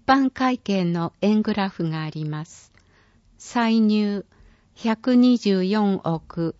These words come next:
七千七百三十七万一千円。徴税、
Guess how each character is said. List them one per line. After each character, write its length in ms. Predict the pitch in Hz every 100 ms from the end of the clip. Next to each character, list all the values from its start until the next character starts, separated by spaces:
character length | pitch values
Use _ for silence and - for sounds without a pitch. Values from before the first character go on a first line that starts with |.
| -
七 380 | 175 196 220 240
千 360 | - 226 190
七 260 | 180 180 220
百 320 | 214 165 -
三 400 | - 226 214 196
十 260 | 180 175 170
七 380 | 165 170 190
万 380 | 190 196 175 156 -
一 140 | 175 165
千 460 | - 190 180 175
円。 280 | 170 165 170 - _ _ _ _ _ _ _ _ _ _ _ _ _ _ _ _ _ _
徴 320 | - 240 240 233
税、 400 | 220 214 202